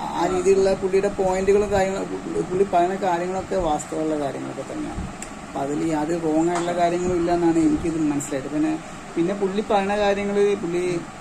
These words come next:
ആ പിടിച്ചിട്ടുള്ള ആൾ പറയുന്നു, ആദ്യം അതാണെന്ന് പറയുന്നു, പിന്നെ ആ, ആളല്ല എന്ന് പറയുന്നു. അപ്പം അതിലൊന്നും ഒരു ക്ലാരിറ്റി വന്നിട്ടില്ല.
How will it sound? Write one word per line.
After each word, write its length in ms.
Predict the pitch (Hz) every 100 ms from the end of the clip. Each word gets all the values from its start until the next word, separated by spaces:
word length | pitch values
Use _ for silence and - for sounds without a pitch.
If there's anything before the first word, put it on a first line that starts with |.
| - - - - - - 151
ആ 120 | 165 165
പിടിച്ചിട്ടുള്ള 500 | 156 151 180 202 196 190
ആൾ 100 | 190 202
പറയുന്നു, 360 | 180 185 190 226 220 - 156
ആദ്യം 260 | 160 190 220 - - - - - -
അതാണെന്ന് 380 | 185 196 190 196 190
പറയുന്നു, 260 | 175 185 226 -
പിന്നെ 220 | 170 175 170
ആ, 80 | 170 170 160 165
ആളല്ല 280 | 165 170 170
എന്ന് 120 | 180 180
പറയുന്നു. 300 | 170 170 185 196
അപ്പം 160 | - 175
അതിലൊന്നും 280 | 156 170 190
ഒരു 80 | 190 196
ക്ലാരിറ്റി 500 | 175 165 180 - 214
വന്നിട്ടില്ല. 480 | 180 175 170 170 160